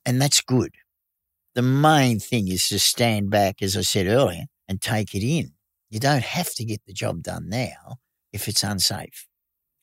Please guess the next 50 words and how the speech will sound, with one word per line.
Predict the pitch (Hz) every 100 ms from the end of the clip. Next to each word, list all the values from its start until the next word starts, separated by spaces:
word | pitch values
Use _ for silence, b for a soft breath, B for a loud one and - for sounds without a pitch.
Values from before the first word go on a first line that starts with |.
| _
On | 143
the | 127 -
personal | 151 180 170 156 151
note, | 160 269 392 _ _ _
appreciate | 107 - 123 107 87
what | 98 101
you |
got | 98 90 - _ 123
there | 107 92
and | 87
then. | 85 87 _ _ _
Not | 101 101
aim | 98 101 98
for | - 80 87
everything | - - - 85 73 _ _ _
you | 90 90
can't | 90 80
have. | 76 69 _ _ _ _ _ _
I | -
think | - 107 98
I | 82
can | - 85
use | 92 92 85
an | 87
example. | 85 101 104 104 90
Years | 104 104 95
ago | 95 98
when | 95 90
I |
got | 90 87
one | 78
of | 95
my | 90
first | - 98 90 -
cars, | 87 98 90
I | 85
thought | 90
it |
was | 67 85
the |
best | 85 90 -
thing | 90
in | 87
the | 85
world. | 95 110 82 69
It |
was | 82
a | 85
Volkswagen | 90 92 - 92 90 87
Beetle. | 98 123 - -